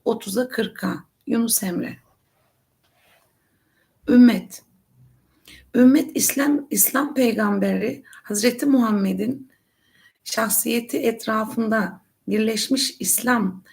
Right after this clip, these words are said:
değerlerini benimsemiş toplumun adıdır.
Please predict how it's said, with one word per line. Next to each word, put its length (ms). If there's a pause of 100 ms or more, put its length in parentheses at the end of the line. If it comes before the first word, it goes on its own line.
(200)
değerlerini 600
benimsemiş 680
toplumun 460
adıdır. 560